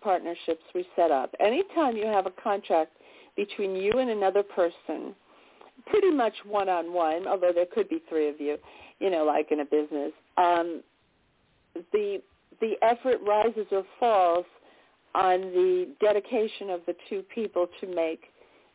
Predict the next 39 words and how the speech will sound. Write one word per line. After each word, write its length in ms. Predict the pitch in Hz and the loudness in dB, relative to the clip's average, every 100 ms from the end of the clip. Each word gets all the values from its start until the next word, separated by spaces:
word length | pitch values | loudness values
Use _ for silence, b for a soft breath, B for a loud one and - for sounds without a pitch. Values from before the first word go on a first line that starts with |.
| b | b
the 80 | - | -4
partnership 520 | - 185 165 170 156 - | 2 0 0 -4 -6 -4
work. 260 | 165 - - - - b b b b | -4 -4 -8 -18 -20 b b b b
And 120 | 175 | -2
that 240 | 180 175 - | 0 0 2
is 160 | 165 160 | 0 0
the 80 | 165 - | -8 -4
seventh 280 | 160 156 - | -4 -4 -8
house, 280 | 185 160 165 | -4 -4 -2
and 100 | 185 | -4
that 160 | 160 147 | -2 -4
is 100 | - - | -6 -2
marriage. 360 | 185 151 - - - - - _ _ _ B B B B B | 0 0 -2 -10 -16 -20 -20 _ _ _ B B B B B
The 140 | - 208 - 247 | -2 -2 2 4
eighth 220 | 403 427 | 4 0
house 320 | 277 196 185 190 | -2 -2 -2 -4
is 120 | 190 | -2
opposite 540 | 196 196 214 - 196 - | 0 0 -4 -8 -8 -8
the 80 | 180 - | -8 -2
second 340 | 339 247 220 | -2 -2 -4
house. 160 | 170 165 | -4 -6
The 160 | - 339 | -2 0
second 260 | 403 392 | 2 2
house 140 | 302 208 - | 2 0 -4
is 80 | 185 | 0
all 180 | 208 202 | 2 2
about 280 | 196 185 196 | 2 2 2
how 120 | 180 | 0
you 240 | 175 175 - | 0 -4 -2
earn 260 | 208 226 240 | 0 0 -2
money. 360 | 175 156 156 - B B B B B | -4 -6 -8 -12 B B B B B
Eighth 320 | - 508 403 | 2 4 4
house 160 | 220 185 | 4 2
is 100 | 233 226 | 0 -2
how 160 | 285 | 2
you 140 | 240 220 | 2 0
make 220 | 220 226 | -2 -2
it 120 | 190 | 0
multiply 600 | 202 415 - - 196 175 | 0 0 -2 -2 2 2